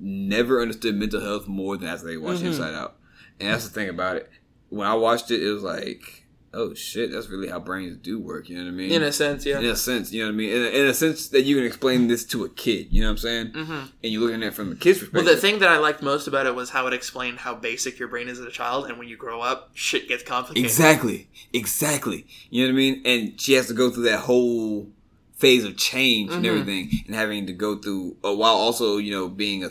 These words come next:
Speaker 1: what, twelve, thirteen-year-old kid,
Speaker 2: Mm, yeah.
Speaker 1: while also going all through all hormone changes and everything, because that, even, even looking back on it, dude, that age from, like, about fifth grade to eighth grade was fucking horrible.
Speaker 2: It was
Speaker 1: <laughs>
Speaker 2: fine for me until I couldn't wear shorts anymore. I wore jeans all through high school.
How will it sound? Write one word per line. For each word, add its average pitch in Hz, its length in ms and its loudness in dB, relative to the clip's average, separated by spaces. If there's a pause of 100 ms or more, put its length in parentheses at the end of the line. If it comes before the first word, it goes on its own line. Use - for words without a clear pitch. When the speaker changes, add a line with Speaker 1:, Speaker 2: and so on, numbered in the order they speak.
Speaker 1:
what, 87 320 -6
twelve, 104 280 -4
thirteen-year-old 98 520 -6
kid, 101 240 -4
Speaker 2:
Mm, 151 80 -6
yeah. 139 220 -4
Speaker 1:
while 107 140 2
also 107 180 0
going 98 220 -4
all 95 120 -4
through 85 340 -12
all 87 360 -8
hormone 113 460 0
changes 107 460 -2 (240)
and 104 100 -8
everything, 110 580 -6 (180)
because - 180 -6
that, 123 300 0
even, 139 260 0
even 165 160 4
looking 139 200 2
back 127 200 4
on 113 80 -2
it, 98 100 -2
dude, 104 280 -2 (260)
that 135 240 0
age 160 300 4
from, 123 200 -2
like, 101 240 -2
about 101 360 -4
fifth 127 180 0
grade 117 240 2
to - 180 -6
eighth 107 140 -6
grade 127 240 0
was 117 120 -14
fucking 113 360 -8
horrible. - 600 -2 (200)
Speaker 2:
It 254 120 6
was 508 220 12
Speaker 1:
<laughs> 494 40 12
Speaker 2:
fine 196 240 10
for 196 160 -4
me 165 240 -4
until 143 800 0
I 127 220 -6 (120)
couldn't 131 240 -8
wear 127 140 -8
shorts 131 320 -8
anymore. 131 340 -10
I 143 120 4
wore 160 180 2
jeans 131 260 -12
all 117 80 -14
through 139 160 -20
high - 140 -20
school. - 180 -16